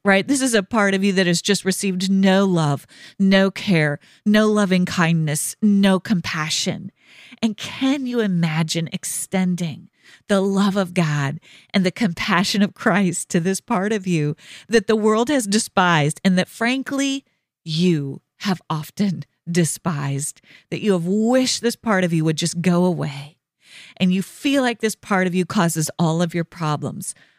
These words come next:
What if this part of you is in need of your care? What if this part of you is in need of the compassion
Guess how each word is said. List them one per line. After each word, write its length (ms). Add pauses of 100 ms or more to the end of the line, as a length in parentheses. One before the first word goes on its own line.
(100)
What 300
if 160
this 200
part 400
of 140
you 260
is 160
in 280
need 280
of 100
your 220
care? 720 (560)
What 240
if 100
this 240
part 320
of 80
you 200
is 140
in 320
need 480 (580)
of 140
the 80
compassion 920